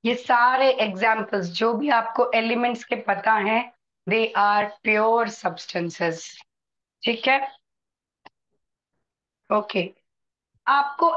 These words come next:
atom और molecule, इसमें difference पता है? Atom किसको बोलते हैं, Molecule किसको बोलते हैं?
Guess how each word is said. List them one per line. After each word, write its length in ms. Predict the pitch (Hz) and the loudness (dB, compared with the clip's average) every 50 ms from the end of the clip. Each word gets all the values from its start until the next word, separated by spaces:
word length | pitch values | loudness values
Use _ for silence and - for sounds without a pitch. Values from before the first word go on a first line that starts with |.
| - - 254 | 0 0 2
atom 640 | 254 254 247 247 - 285 302 302 302 320 302 311 - _ _ _ _ _ _ _ _ _ - | 2 2 2 2 2 2 4 4 4 2 0 -4 -14 _ _ _ _ _ _ _ _ _ -2
और 180 | 277 294 294 269 | 0 2 4 4
molecule, 920 | 262 254 240 233 233 247 247 294 240 240 - 294 269 247 208 175 151 - - _ _ _ _ _ _ _ _ _ _ _ - | 4 4 6 4 4 4 2 0 0 0 2 2 4 4 4 2 0 -4 -6 _ _ _ _ _ _ _ _ _ _ _ -4
इसमें 440 | 285 262 262 - 339 302 311 247 214 | -2 -2 -2 0 2 2 2 2 2
difference 520 | 285 247 240 - 277 285 294 294 285 294 - 320 | 0 0 -2 -2 0 2 4 4 2 2 0 -2
पता 220 | 302 302 - 349 | -2 0 0 0
है? 220 | 359 320 254 170 170 - - _ _ _ _ _ _ _ _ _ _ _ _ _ _ _ _ _ _ _ _ _ _ _ | 2 2 0 -2 -4 -8 -14 _ _ _ _ _ _ _ _ _ _ _ _ _ _ _ _ _ _ _ _ _ _ _
Atom 460 | - 220 240 240 240 - 285 277 285 277 | 0 0 0 0 0 0 0 2 2 2
किसको 400 | 302 262 262 - - 285 262 254 | 2 2 0 0 2 2 2 4
बोलते 420 | 214 240 240 233 233 233 - 247 | 4 4 4 2 2 0 0 0
हैं, 60 | 240 | 2
Molecule 680 | 240 240 233 233 233 240 254 254 - - 277 277 269 262 254 | 4 4 4 4 4 4 2 2 2 2 2 4 4 4 2
किसको 420 | - 247 240 - - - 254 240 | 2 -2 -2 -2 -2 -2 0 2
बोलते 400 | 208 226 233 220 214 185 - 208 | 2 2 2 2 0 -4 -4 -6
हैं? 180 | 214 220 214 | -6 -6 -6